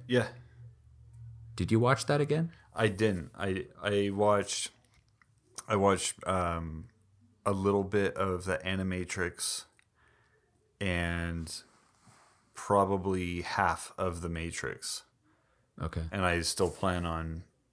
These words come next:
Speaker 1: you know, diving further into both of those, um, before mine and Nate's episode. But, um, and I had planned on finishing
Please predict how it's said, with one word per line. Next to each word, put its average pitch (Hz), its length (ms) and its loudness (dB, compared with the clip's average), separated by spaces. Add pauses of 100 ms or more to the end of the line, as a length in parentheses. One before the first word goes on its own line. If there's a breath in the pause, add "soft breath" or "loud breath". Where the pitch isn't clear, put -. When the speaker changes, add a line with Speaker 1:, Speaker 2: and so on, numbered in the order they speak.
(160)
Speaker 1:
you - 160 -8
know, 80 260 -6 (600)
diving 87 500 2
further 85 460 -2
into 85 500 -4
both 87 320 -4
of 80 140 -10
those, 78 420 -6 (1700)
um, 80 440 2 (720 loud breath)
before 87 800 2 (500)
mine 98 300 2
and 82 180 -4
Nate's 85 440 -2
episode. 85 720 0 (140)
But, 87 540 -2
um, 80 520 -4 (520)
and 104 140 0
I 87 60 4
had 82 200 -2
planned 87 320 -2
on 80 180 -4
finishing 82 760 -6